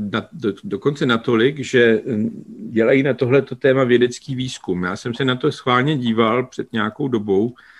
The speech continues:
eh, protože, eh, tady s kolegy děláme knížku o, eh, <laughs> o osídlení, příštím osídlení Měsíce, jo. Tak, eh, jsem psal takovou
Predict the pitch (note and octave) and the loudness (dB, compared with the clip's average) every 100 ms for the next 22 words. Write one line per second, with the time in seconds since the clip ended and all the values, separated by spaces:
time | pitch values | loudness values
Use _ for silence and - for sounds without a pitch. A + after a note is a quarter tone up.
0 | - - - _ - G#2+ G2+ F2+ - F2+ | -20 -20 -20 _ -8 -2 -2 -2 -4 -6
1 | - A2 A#2 A2+ A2+ G#2+ F#2+ F#2 F#2 F#2+ | -2 -2 2 2 2 0 -2 -2 -2 0
2 | G2 - - F#2 G2 G#2+ G2+ G2 G#2 A2 | -2 -4 -2 0 0 0 0 0 0 -2
3 | G#2 G#2 F#2+ - C#3 A#2 G#2+ G2+ - G2+ | -4 -6 -8 -6 -2 0 0 -4 -8 -8
4 | F2 - D3+ - - - - A2 A2 - | -10 -6 -8 -8 -16 -20 -6 -4 -4 -4
5 | - A#2 A#2 A#2 A#2 A#2+ - A2 - A2+ | -6 0 2 2 2 0 -2 -6 -6 -8
6 | F2+ - A2+ A2+ A#2 G#2+ G#2+ - A#2 - | -6 -8 -2 0 2 2 0 -4 -10 -8
7 | - - G#2 F#2 - - F2 F#2+ F#2+ F2+ | -10 -10 -10 -10 -6 -4 -4 -4 -8 -10
8 | F#2+ G#2+ - F#2 F2 F2 A2 G#2 G2 | -10 -12 -10 -10 -8 -8 -2 0 0